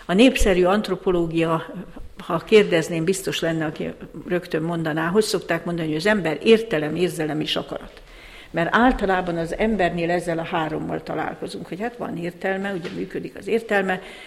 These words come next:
eh, aztán nagyon el-, va-, eh, jelen vannak az érzelmei, és van akarata. Sokszor, mint jó makacs akarat. Csak mi hiányzik ebből a felsorolásból?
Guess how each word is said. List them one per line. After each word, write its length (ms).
eh, 320
aztán 380
nagyon 440
el-, 240
va-, 260
eh, 260
jelen 340
vannak 360
az 140
érzelmei, 840
és 460
van 160
akarata. 640
Sokszor, 440
mint 180
jó 160
makacs 400
akarat. 540
Csak 180
mi 100
hiányzik 500
ebből 260
a 60
felsorolásból? 1000